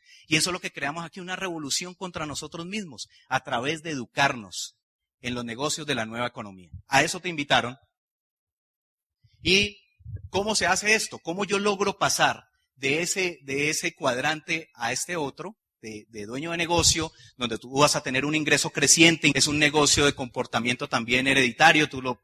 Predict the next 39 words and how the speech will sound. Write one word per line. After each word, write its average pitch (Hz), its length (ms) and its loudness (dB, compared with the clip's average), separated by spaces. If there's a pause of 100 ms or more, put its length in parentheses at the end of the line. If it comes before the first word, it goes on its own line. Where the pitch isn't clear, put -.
(100)
puedes 135 260 0
heredar 113 260 0
a 120 60 2
tus - 240 -2
hijos 143 380 -2
o 104 220 -10 (260)
a 117 40 -6
las 113 140 0
personas 117 380 -8
que - 100 -14
tú 117 140 -18
quieras, 165 480 4 (280)
puedes 135 220 -2
tener 131 240 0
ingresos 151 400 0
muy 160 300 2
superiores. 151 800 4 (180)
Y 160 120 4
definitivamente 185 800 2
encontré 160 420 0
en 180 80 2
esto 190 240 2
que - 80 -6
ustedes 165 280 4
ven 180 120 2
a 180 40 6
la, 156 160 4 (160)
a 139 60 -6
la 135 60 2
izquierda, 175 480 4
que 147 100 -8
se 127 140 -6
llama 165 320 6
Amway, 147 320 2 (440)
una 214 320 2
plataforma 185 800 0
impresionante 147 920 0 (720)
de 175 400 0 (240)
generación 139 840 -4